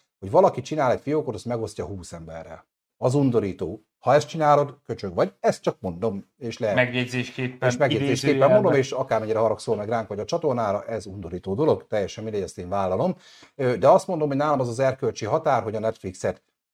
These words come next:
Speaker 1: négyen tudjuk nézni, nem osztjuk meg mással, négyen vagyunk. Tehát akárki akármikor elkezd filmet nézni, biztos, hogy nem lesz ott az ötödik, hogy te már nem tudod, mert egyébként a másik négy nézi. Ugyanez az H B O Max-nél a
Speaker 2: Három.
Speaker 1: három,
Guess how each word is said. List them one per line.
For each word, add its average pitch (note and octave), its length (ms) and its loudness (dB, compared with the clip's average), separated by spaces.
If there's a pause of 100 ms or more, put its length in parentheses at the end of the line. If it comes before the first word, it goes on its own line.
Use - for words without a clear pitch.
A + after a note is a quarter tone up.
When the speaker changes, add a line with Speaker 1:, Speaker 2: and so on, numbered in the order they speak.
(280)
Speaker 1:
négyen A#2 460 0
tudjuk F3+ 320 -2
nézni, C3 580 -2
nem B2+ 320 2
osztjuk C3+ 340 -2
meg A#2+ 180 0
mással, A#2 540 -2
négyen A#2 480 0
vagyunk. F#2+ 280 -6
Tehát A#2 240 0 (340)
akárki D#3 480 4
akármikor B2+ 420 2
elkezd A#2 300 -2
filmet D#3+ 320 -4
nézni, C3 500 -2 (100)
biztos, C3+ 360 -4
hogy A#2 120 -2
nem A#2 140 -2
lesz G#2+ 160 -4
ott - 120 -10
az A2+ 100 -6
ötödik, D3 300 -4
hogy A2+ 100 -6
te - 100 -4
már A2 140 0
nem A3 140 -2
tudod, G#3 220 -4
mert G#3 140 -4
egyébként G#3 340 -6
a - 40 -6
másik G2+ 320 -6
négy F#2+ 180 -4
nézi. C3+ 480 -2 (320)
Ugyanez C3 380 2
az A2+ 100 -4
H A2+ 240 0
B A#2 40 0
O A2 60 2
Max-nél G#2 420 -4
a F2+ 220 -6 (200)
Speaker 2:
Három. A#2+ 280 6
Speaker 1:
három, G#3 340 4